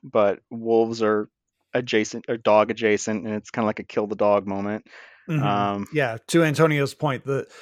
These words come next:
Speaker 2: the good dog dies, the good boy <laughs> dies, or good girl in this case.
Speaker 1: I, I did create a very, um, approachable villain. Um, I actually liked how much time we got with this Predator, uh,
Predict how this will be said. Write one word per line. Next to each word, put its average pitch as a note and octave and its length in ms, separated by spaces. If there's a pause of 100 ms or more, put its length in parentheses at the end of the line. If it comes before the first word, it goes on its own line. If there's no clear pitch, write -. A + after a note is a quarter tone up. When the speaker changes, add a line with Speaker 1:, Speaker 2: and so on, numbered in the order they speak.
(260)
Speaker 2:
the D#3+ 100
good F#3 260
dog C3+ 300
dies, B2 400
the C#3 80
good D3+ 220
boy B2+ 180
<laughs> G#2+ 40
dies, A2 360
or A2 80
good C3+ 300
girl C3 260
in A2+ 80
this A2+ 160
case. A2+ 320 (880)
Speaker 1:
I, D3+ 80 (100)
I C#3 300
did D3+ 240
create B2+ 340
a A#2+ 80
very, A2 800 (140)
um, G#2+ 400
approachable G2+ 600
villain. F2+ 420 (440)
Um, F#2+ 320
I A2 120
actually B2 280
liked A2 280
how - 220
much G2 240
time F#2+ 320
we F#2+ 100
got F#2 320
with A#2 420
this G#2 360
Predator, F#2 640 (480)
uh, A#2 140